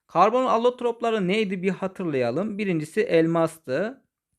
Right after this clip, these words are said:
Biliyorsun doğada bulunan en sert madde. İkincisi grafit. Grafit.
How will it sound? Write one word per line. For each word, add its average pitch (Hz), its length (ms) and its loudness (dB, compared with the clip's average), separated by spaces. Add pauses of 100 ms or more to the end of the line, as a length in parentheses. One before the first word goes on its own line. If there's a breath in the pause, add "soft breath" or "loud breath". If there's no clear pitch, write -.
(200)
Biliyorsun 185 580 0
doğada 165 380 4
bulunan 151 540 -4 (200)
en 180 200 0
sert 175 460 0 (240)
madde. 160 640 -2 (440)
İkincisi 226 520 0
grafit. 180 800 2 (840)
Grafit. 139 640 -4